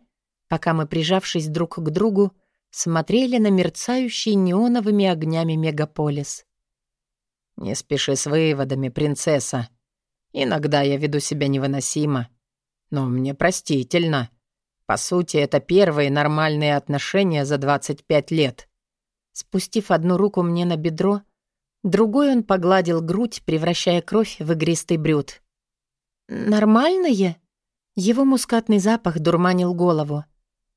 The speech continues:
«А были ещё и ненормальные? Ну-ка, признавайся, извращенец!» Не выпуская меня из объятий, Лёва медлил с ответом.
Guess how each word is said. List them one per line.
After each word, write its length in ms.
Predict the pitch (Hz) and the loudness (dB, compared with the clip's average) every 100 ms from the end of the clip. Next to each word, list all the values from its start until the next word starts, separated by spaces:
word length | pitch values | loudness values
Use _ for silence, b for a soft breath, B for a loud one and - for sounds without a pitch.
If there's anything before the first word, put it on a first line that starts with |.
| _ - | _ 0
«А 180 | 233 | 2
были 260 | 220 240 240 | 4 2 4
ещё 320 | 220 226 254 | 4 2 2
и 120 | 240 | 4
ненормальные? 840 | 226 226 233 240 427 381 226 175 165 _ _ _ _ - | 6 6 4 4 4 4 4 4 -2 _ _ _ _ -2
Ну-ка, 280 | 202 202 | 2 2
признавайся, 840 | 226 302 339 403 415 320 220 - 247 | 2 2 2 4 6 6 4 2 0
извращенец!» 880 | 240 339 - 339 262 190 160 - - _ _ _ _ _ - | 2 2 2 2 4 4 0 -8 -18 _ _ _ _ _ -6
Не 120 | 147 | -4
выпуская 540 | 156 - 175 - 240 | -4 -4 -6 -2 2
меня 300 | 226 214 220 | 4 4 4
из 100 | 202 | 4
объятий, 760 | 190 175 240 269 - 240 - - | 4 2 0 -2 -4 -6 -6 -6
Лёва 420 | 185 185 285 269 | 0 2 4 2
медлил 520 | 254 175 160 147 151 147 | 2 2 0 0 -2 -2
с 120 | - | -6
ответом. 640 | 156 151 151 147 147 143 | -6 -4 -4 -2 -6 -6